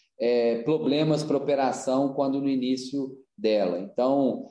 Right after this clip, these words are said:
alguns acordos demoram um pouquinho mais, algumas questões com o corpo clínico, serviços especializados que às vezes não,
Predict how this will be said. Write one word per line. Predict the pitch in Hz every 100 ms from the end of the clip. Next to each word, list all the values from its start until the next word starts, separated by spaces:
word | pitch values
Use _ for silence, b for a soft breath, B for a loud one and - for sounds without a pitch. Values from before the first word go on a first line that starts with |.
| _
alguns | 107 120 131 139
acordos | 131 123 - 165 156 -
demoram | 135 131 139 135
um |
pouquinho | 131 123 123 120
mais, | 135 147 139 120
algumas | 120 120 127 127
questões | 123 131 127
com | -
o |
corpo | - 123 -
clínico, | 135 156 151 131 -
serviços | - 131 117 135 139 -
especializados | - 127 131 120 110 123 127 120 -
que | 117
às | 113
vezes | 123 123
não, | 127 131